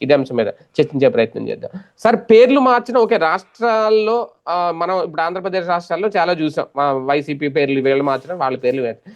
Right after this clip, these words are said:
అది పక్కన పెడితే, కేంద్రం కూడా ఈ తరహా నిర్ణయాలు తీసుకోవడం అంటే, రేపొద్దున భవిష్యత్ రాజకీయాల కోసమా, వేరే ఆలోచన ఏమన్నా ఉందా? ఇక్కడ కూడా బ్రాండ్ మా-, మార్చుకోవడం కోసమేనా?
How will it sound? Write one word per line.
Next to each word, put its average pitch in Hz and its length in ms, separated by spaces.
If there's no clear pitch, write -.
అది 180 140
పక్కన 190 300
పెడితే, 175 280
కేంద్రం 285 400
కూడా 254 180
ఈ 240 100
తరహా 202 340
నిర్ణయాలు 175 460
తీసుకోవడం 170 640
అంటే, 202 300
రేపొద్దున 214 400
భవిష్యత్ 226 480
రాజకీయాల 226 580
కోసమా, 185 440
వేరే 226 240
ఆలోచన 196 460
ఏమన్నా 156 280
ఉందా? 143 240
ఇక్కడ 208 240
కూడా 202 360
బ్రాండ్ 185 440
మా-, 190 280
మార్చుకోవడం 135 540
కోసమేనా? 117 380